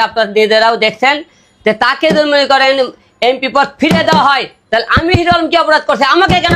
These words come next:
ফিরে দেওয়া হবে না? আমার কথা, আইনের প্রতি শ্রদ্ধা রেখে বলতেছি, সারা বাংলাদেশের ক-, একটাই কথা বলতে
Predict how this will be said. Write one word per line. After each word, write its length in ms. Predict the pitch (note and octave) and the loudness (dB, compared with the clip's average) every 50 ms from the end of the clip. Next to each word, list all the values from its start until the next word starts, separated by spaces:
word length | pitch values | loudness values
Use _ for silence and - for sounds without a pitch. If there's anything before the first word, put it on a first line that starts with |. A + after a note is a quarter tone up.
| D#4+ C#4+ | 0 0
ফিরে 140 | D#4 D#4 D4 | 0 0 2
দেওয়া 120 | C#4+ B3+ | 0 0
হবে 120 | B3 B3+ A3+ G3 | 0 0 -2 -2
না? 60 | D#3 - - _ _ _ _ _ _ _ _ - | -4 -6 -12 _ _ _ _ _ _ _ _ -6
আমার 260 | - G#3+ C4 D#4+ E4 E4 C#4 D#4+ | -2 0 2 2 0 0 0 -2
কথা, 200 | D4+ D#4+ E4 E4+ D#4 - - C4+ | -2 0 0 0 0 0 -2 -2
আইনের 300 | D4+ D#4+ D#4+ D#4+ D#4 D#4 | -2 0 0 0 0 0
প্রতি 160 | D#4 D#4 D4+ - | 0 -2 -2 -2
শ্রদ্ধা 220 | - D4+ C4+ B3 F4 | -2 -2 -2 -2 -2
রেখে 180 | E4+ D#4 D#4 D#4+ - D#4 | -2 0 0 0 0 -2
বলতেছি, 300 | D4+ D4+ D#4 D4+ D4+ D#4+ D4 A3 | -2 -2 -2 0 0 0 0 0
সারা 180 | B3 C#4 D4 D4 B3+ C4+ | 0 0 0 2 2 0
বাংলাদেশের 380 | C#4 D4 D4 C#4+ - D4+ D4+ D4+ D4+ | 0 0 0 0 2 0 0 2 0
ক-, 240 | D4+ D4 C#4+ - - - - _ - B3 | 0 0 0 -2 -6 -12 -12 _ -6 -6
একটাই 200 | C4 - - F4+ F4+ | -4 -2 -2 0 0
কথা 140 | E4 E4 E4 D#4 | 2 0 0 0
বলতে 160 | D#4 D4+ C#4+ | -2 -2 0